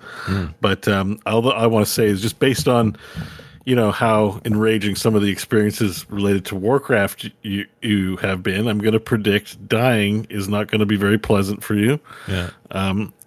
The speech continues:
Speaker 2: and so make sure you get some meditation and Zen and, <laughs> and orient yourself. I've died several <laughs> times now, and, and, um,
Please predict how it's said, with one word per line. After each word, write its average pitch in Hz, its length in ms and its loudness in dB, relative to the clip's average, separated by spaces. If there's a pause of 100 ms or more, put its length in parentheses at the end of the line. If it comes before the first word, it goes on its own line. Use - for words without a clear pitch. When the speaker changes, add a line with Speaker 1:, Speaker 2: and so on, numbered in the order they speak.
Speaker 2:
and 101 240 -4
so 104 280 2
make 110 200 4
sure 110 320 2
you 104 120 2
get 104 160 0
some 123 200 0
meditation 107 680 2
and 98 220 -2
Zen 98 320 -2
and, 98 220 0
<laughs> 175 200 4
and 160 100 2
orient 131 400 4
yourself. 107 440 0
I've 117 200 2
died 110 420 2 (120)
several 113 340 -2
<laughs> - 20 -6
times 143 480 -2
now, 113 540 -2
and, - 320 -6 (640)
and, 101 400 0
um, 95 420 -2